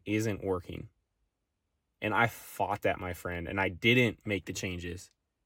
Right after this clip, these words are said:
I didn't make the changes until it was too late. And at the center of this is pride. Like, at the,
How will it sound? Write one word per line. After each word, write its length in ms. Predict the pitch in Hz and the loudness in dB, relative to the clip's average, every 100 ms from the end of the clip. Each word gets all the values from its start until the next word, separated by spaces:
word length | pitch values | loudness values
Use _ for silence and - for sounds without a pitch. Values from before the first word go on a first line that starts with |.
| _ _ _ _ _ _ - | _ _ _ _ _ _ -8
I 80 | 101 | -6
didn't 500 | 90 90 120 131 117 | -6 4 6 8 4
make 220 | 101 98 - | 0 -4 -4
the 80 | |
changes 680 | 107 123 127 113 87 87 - _ _ _ - | -6 0 2 2 -2 -8 -14 _ _ _ -8
until 380 | 104 135 135 | 2 6 6
it 60 | 117 | 6
was 200 | 104 - | 2 -2
too 220 | - 117 | -2 0
late. 320 | 95 90 - _ _ _ _ _ _ _ _ _ _ _ _ _ _ _ _ _ _ _ _ _ _ _ - | 2 0 -2 _ _ _ _ _ _ _ _ _ _ _ _ _ _ _ _ _ _ _ _ _ _ _ 4
And 100 | 127 | 4
at 80 | |
the 80 | 120 | 4
center 320 | 113 135 135 | 4 6 8
of 120 | 123 104 | 6 8
this 340 | 104 107 - | 6 6 2
is 200 | 104 101 | 2 2
pride. 420 | - 95 87 85 - _ _ _ _ _ _ _ _ - | 2 2 4 2 -4 _ _ _ _ _ _ _ _ -2
Like, 200 | 95 107 | 2 2
at 140 | |
the, 100 | 107 | 2